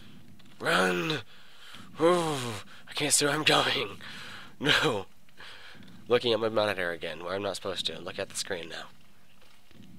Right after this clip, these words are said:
Am I dead yet? Am I dead yet? Am I dead yet? Oh, okay. I don't want to turn around. There's gonna be a Slender Man behind me.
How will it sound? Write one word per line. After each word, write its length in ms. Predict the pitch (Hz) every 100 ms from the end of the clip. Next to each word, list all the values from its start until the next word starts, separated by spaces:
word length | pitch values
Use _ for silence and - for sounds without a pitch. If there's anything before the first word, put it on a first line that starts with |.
| - - - - - -
Am 60 |
I 40 | 92
dead 180 | 101
yet? 220 | 104 110 107 - - - - - - -
Am 60 |
I 40 | 87
dead 220 | 95 98
yet? 220 | 107 104 - - - - - -
Am 60 |
I 20 | 87
dead 180 | 95
yet? 260 | 98 107 107 - - - - -
Oh, 40 |
okay. 420 | 80 78 - - - - - - - - - - - - - - - - - - - - - - - - - - - - - - - - - - - - -
I 40 |
don't 120 | 104
want 120 | 131 123
to 40 |
turn 220 | - 143
around. 500 | 135 131 135 139 107
There's 320 | 92 92 90
gonna 220 | - 117 117
be 80 |
a 40 | 107
Slender 600 | - - - 127 123 90
Man 340 | 87 85 80
behind 400 | 78 80 80 -
me. 60 | -